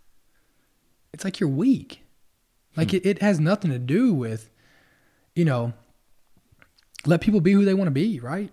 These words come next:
Speaker 1: Like, like, wh-, why does it matter to you? Does it affect you? Does what I say affect you? Like, is it gonna change your life? No, then if you don't like it, then don't listen to it.
Speaker 2: Mm-hmm.
Speaker 1: Go away, right? If you don't like what I do, then don't, don't follow me. Why do you feel the need to go comment on my shit?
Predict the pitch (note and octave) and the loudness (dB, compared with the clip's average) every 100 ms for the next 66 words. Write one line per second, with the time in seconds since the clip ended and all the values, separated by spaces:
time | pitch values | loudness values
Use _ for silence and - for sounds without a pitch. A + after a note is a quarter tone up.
0 | - B2+ A2 - - C3 - C3+ B2 C3+ | -10 -10 -10 -12 -8 -8 -6 -8 -8 -4
1 | B2+ E3+ F#3+ F#3+ C3+ C#3 G3 A#2 G#2 - | -4 -4 -4 -4 -4 -6 -6 -8 -10 -14
2 | - - B2+ C#3 - D3+ - E3 F#3+ - | -20 -12 -6 -6 -6 -8 -6 -8 -8 -14
3 | _ _ _ _ _ _ - B2+ C3+ E3 | _ _ _ _ _ _ -14 -8 -4 -4
4 | E3 - E3 D3 D3+ D#3 - F3+ F3+ D#3 | -4 -2 -2 -2 -4 -6 -4 -4 -4 -6
5 | B2+ C3+ C#3+ D#3+ D3 D3+ D#3 D3 D#3+ E3 | -6 -4 -2 -2 -2 0 0 0 -2 -4
6 | F3 F3 D#3 G#3+ F3 C3 C#3+ - C3 D3+ | -6 -6 -6 -4 -2 -2 -4 -4 -6 -2
7 | F#3+ E3 G#3 D#3+ D3+ F3+ E3+ - F3 A#2 | -2 -2 -2 0 0 0 -2 -2 -6 -8
8 | A2 - _ _ - - G#2+ G2 - F3 | -16 -20 _ _ -20 -16 -14 -12 -4 -2
9 | E3+ F#3+ C3 - _ _ C#3 E3+ - - | 0 -4 -6 -12 _ _ -6 -4 -4 -4
10 | D#3+ E3+ F3 F#3 D#3+ D3+ A3+ E3 C#3 E3+ | -2 0 -2 0 0 0 0 0 -2 -2
11 | F#3 D3+ D#3+ F3+ G#3+ D#3 A#2 - _ - | -4 -4 -4 0 0 0 -4 -12 _ -20
12 | _ _ _ _ - D3 G3+ F3+ G3 F3+ | _ _ _ _ -4 2 4 2 0 0
13 | D#3+ F#3 D#3+ D#3 - E3+ F#3 F3+ E3 C#3 | 2 2 2 0 0 0 0 0 0 -2
14 | - G#3+ - | -4 -6 -8